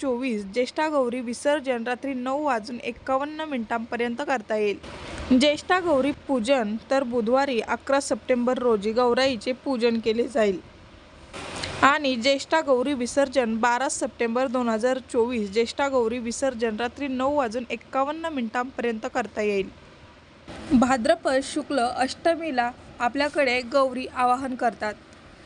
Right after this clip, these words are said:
त्या दिवशी ती आवाहन होते, तर ती एकटी येत नाही, तर त्या दोघी येतात. एक ज्येष्ठा गौरी आणि एक कनिष्ठा गौरी, त्या दोघी बहिणी मिळून येतात.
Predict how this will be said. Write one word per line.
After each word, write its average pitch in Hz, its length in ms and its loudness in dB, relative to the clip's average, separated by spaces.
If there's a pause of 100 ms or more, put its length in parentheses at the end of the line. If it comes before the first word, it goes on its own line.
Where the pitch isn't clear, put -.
(540)
त्या 311 200 4
दिवशी 330 320 -2
ती 349 140 -2
आवाहन 277 500 2
होते, 254 460 -4
तर 277 120 -2
ती 311 240 -6
एकटी 269 380 -2
येत 285 220 0
नाही, 226 260 -6 (360)
तर 285 120 0
त्या 294 160 0
दोघी 247 380 0
येतात. 214 340 -2 (220)
एक 269 200 0
ज्येष्ठा 262 500 -4
गौरी 277 340 0
आणि 247 340 -4
एक 269 180 0 (140)
कनिष्ठा 254 440 -2
गौरी, 208 280 -4 (240)
त्या 285 100 0
दोघी 254 360 0
बहिणी 254 300 -2
मिळून 247 300 -2
येतात. 196 280 -4